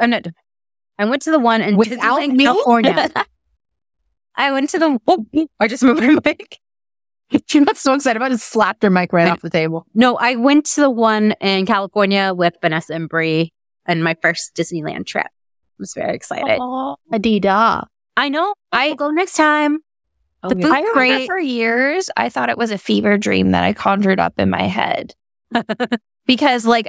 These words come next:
Speaker 3: I had got, like, I'd only been to Disney World a couple of times and we had only been to California once. And, like, I was like, "Did I just make this up? Was this just something that my brain decided there was a restaurant in Pirates of the Caribbean?"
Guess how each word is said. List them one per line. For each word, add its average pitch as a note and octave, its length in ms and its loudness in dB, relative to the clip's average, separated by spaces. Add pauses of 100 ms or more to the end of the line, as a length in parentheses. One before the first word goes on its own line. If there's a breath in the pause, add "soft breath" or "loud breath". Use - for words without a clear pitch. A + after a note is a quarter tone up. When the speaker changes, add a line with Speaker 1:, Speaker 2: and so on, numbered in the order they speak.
Speaker 3:
I A#3 180 2
had A3 200 -2
got, G#3+ 260 0 (320)
like, A3 180 2 (220)
I'd A#3 160 2
only A#3 240 -2
been A3 240 0
to G#3+ 140 -2
Disney G#3+ 340 0
World G#3 260 2
a G#3+ 60 -4
couple A3 260 -2
of G#3 120 0
times G3+ 420 -2
and G3+ 140 -2
we G3+ 80 -4
had G3+ 80 0
only G3+ 260 2
been G3 160 -2
to G3 80 -6
California G3 720 0
once. F#3+ 360 0 (160)
And, G3+ 160 -4
like, F#3 260 -2 (100)
I G3+ 140 0
was G#3+ 220 -2
like, F3+ 240 0 (360 soft breath)
"Did A3 140 2
I A3 160 2
just E4 220 -4
make A#3 240 0
this A3+ 240 0
up? G#3+ 240 -2
Was A3+ 200 -2
this A3 260 -2
just A3+ 260 -2
something G#3+ 400 0
that F#3+ 160 -2
my G3+ 160 0
brain G#3 600 -4
decided G3+ 840 -2 (200)
there G3+ 160 0
was G3 200 0
a G3 80 -2
restaurant G#3 560 -2
in G3+ 80 -6
Pirates G3+ 280 -2
of G#3 60 -12
the G3 80 -4
Caribbean?" G3+ 680 0